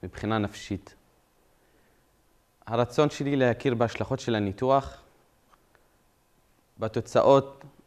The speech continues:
הארוכות טווח של הניתוח, הוא הביא אותי לעשות את המחקר, שהוא חלק מעבודת הדוקטורט שלי בסיעוד,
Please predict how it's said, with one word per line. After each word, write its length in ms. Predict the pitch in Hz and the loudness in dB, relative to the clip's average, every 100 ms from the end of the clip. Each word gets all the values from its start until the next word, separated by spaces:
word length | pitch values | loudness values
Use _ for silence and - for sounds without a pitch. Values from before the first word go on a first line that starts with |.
| _ | _
הארוכות 580 | - 110 107 110 - 123 104 | -4 2 4 2 2 0 2
טווח 220 | 117 127 | 2 2
של 160 | - 107 | -2 -4
הניתוח, 520 | 98 - 139 147 - | -4 0 2 0 -2
הוא 180 | 131 131 | -2 -2
הביא 200 | 117 131 | 0 -2
אותי 220 | 131 131 | 0 0
לעשות 360 | 123 107 123 - | -2 -2 -4 -4
את 60 | |
המחקר, 480 | 104 107 - 117 123 147 - - - _ _ | -4 -4 -4 2 2 2 -8 -20 -20 _ _
שהוא 240 | - 113 | -4 -4
חלק 320 | - 123 127 | 0 0 0
מעבודת 520 | 123 107 107 101 113 113 | 0 0 0 0 -2 -2
הדוקטורט 520 | 98 - 104 107 110 | -4 -4 0 0 0
שלי 300 | 110 104 110 107 - _ - | -4 -4 -6 -12 -20 _ -10
בסיעוד, 480 | - - 104 135 | -10 -4 0 0